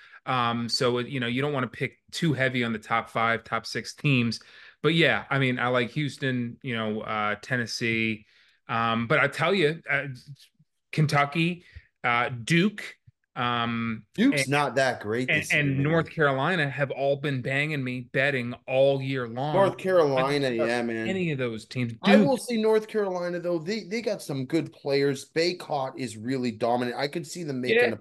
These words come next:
Speaker 2: push. You know who I think a top ten seeded team who's gonna get bounced early?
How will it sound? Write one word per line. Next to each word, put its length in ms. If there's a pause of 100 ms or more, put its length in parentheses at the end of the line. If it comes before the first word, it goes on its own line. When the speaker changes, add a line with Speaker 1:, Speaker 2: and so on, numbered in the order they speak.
(160)
Speaker 2:
push. 160 (480)
You 100
know 180
who 180
I 120
think 460 (260)
a 80
top 400
ten 240
seeded 420
team 280
who's 200
gonna 200
get 260
bounced 500
early? 520